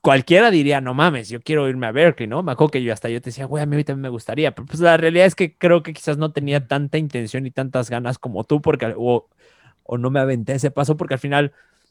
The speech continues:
pues, sí requiere salirte de tu zona de comodidad y buscarle y, ¿sabes? Como muchas cosas. Lo mismo pon tú desde el, del ejercicio, ¿no? Por ejemplo, pues,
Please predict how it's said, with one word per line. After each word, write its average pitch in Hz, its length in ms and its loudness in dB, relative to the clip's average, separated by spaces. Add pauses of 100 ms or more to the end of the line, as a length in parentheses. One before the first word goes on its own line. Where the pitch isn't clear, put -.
(440)
pues, 117 140 -8
sí 190 160 2
requiere 202 380 2
salirte 147 400 0
de 156 60 -4
tu - 80 -20
zona 135 320 -8
de 120 140 -8
comodidad 131 1000 2
y 139 120 -4
buscarle 151 1000 2
y, 117 360 -6
¿sabes? 143 300 -2
Como 131 180 -6
muchas 135 380 -2
cosas. 131 420 -4 (480)
Lo 123 140 -4
mismo 143 340 0
pon 151 200 0
tú 151 140 0
desde 120 360 -2
el, 104 160 -6
del 110 260 -4
ejercicio, 117 640 -6
¿no? 131 180 -6
Por 110 140 -8
ejemplo, 110 560 -6
pues, - 120 -20